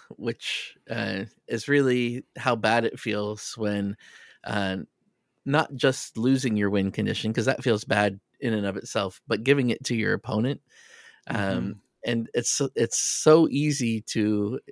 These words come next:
Speaker 1: to hit that because ho-, you're hopefully playing your cards instead of just hoarding a, a large hand, and they get to pick from three of them. So even at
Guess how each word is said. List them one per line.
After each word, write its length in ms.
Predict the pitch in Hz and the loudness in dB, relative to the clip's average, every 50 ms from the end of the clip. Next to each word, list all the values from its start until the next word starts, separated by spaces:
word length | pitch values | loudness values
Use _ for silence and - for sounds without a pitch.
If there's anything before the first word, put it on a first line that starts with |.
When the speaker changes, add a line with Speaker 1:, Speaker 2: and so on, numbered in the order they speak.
| - 135 - | -16 -6 -4
Speaker 1:
to 80 | - | -2
hit 240 | 113 135 233 269 - | 0 0 0 0 0
that 260 | - 107 98 - - | 0 0 0 0 -2
because 560 | - 113 - - 117 113 113 - - - - - - - | -4 -4 0 2 2 2 0 -2 -6 -8 -10 -10 -12 -12
ho-, 160 | 120 104 - 117 | -8 -6 -6 -2
you're 140 | 104 117 107 | -2 0 2
hopefully 340 | 110 139 127 - - 131 117 | 2 2 2 2 0 -2 -2
playing 280 | 113 - 131 156 160 135 | 0 0 0 2 2 0
your 120 | 107 104 | 0 -2
cards 380 | - - 104 101 101 120 127 - | -2 -2 -2 0 0 -2 -4 -6
instead 260 | 107 107 - - 107 107 | -8 -4 -2 -2 0 0
of 100 | 104 104 | -2 -4
just 180 | 107 104 - | -6 -8 -4
hoarding 340 | - 110 104 104 107 101 98 | -2 -2 -2 0 0 -2 -2
a, 160 | 101 101 101 - - - _ - | -4 -6 -8 -10 -16 -14 _ 0
a 100 | 110 107 | 2 2
large 380 | 110 107 104 104 101 98 - - | 2 2 2 0 -2 -4 -6 -8
hand, 360 | - 104 95 98 101 107 - _ - - - - - - _ | -6 -6 -4 -4 -4 -6 -8 _ -16 -20 -20 -20 -20 -14 _
and 380 | - 113 107 110 110 113 107 - - | -2 2 2 2 2 2 -2 -4 -4
they 100 | 110 123 | -2 -2
get 140 | 139 160 - | 0 0 -2
to 100 | - 139 | -4 -2
pick 220 | - 156 156 - | -2 -2 -4 -2
from 160 | - 139 117 113 | -4 -8 -8 -6
three 260 | - - 156 180 160 | -4 -2 0 2 2
of 120 | 123 104 - | 2 0 0
them. 280 | 107 98 101 101 101 | 0 0 0 0 -2
So 340 | 98 - 113 107 104 104 107 - | -2 -2 -2 -2 -2 -2 -4 -4
even 320 | 120 139 147 139 131 131 | -4 0 0 0 0 0
at 140 | 127 113 | -2 -2